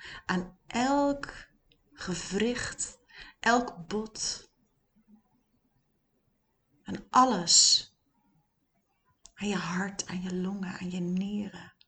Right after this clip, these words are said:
Aan alle organen. Om dankbaarheid uit te spreken dat ze er onvoorwaardelijk voor je zijn.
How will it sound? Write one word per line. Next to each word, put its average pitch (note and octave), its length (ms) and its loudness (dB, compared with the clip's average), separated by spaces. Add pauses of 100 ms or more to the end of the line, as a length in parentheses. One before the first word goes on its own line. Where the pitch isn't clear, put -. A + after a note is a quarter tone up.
(800)
Aan - 160 -8
alle A3+ 220 4
organen. F3+ 920 -6 (1000)
Om F#3+ 140 4
dankbaarheid F#3 760 10
uit A3+ 240 0
te G#3+ 60 4
spreken A3 800 8
dat A#3+ 200 4
ze - 120 8
er G#3 500 2
onvoorwaardelijk B3+ 1080 4
voor G#3 200 -2
je G3+ 140 2
zijn. A3+ 400 2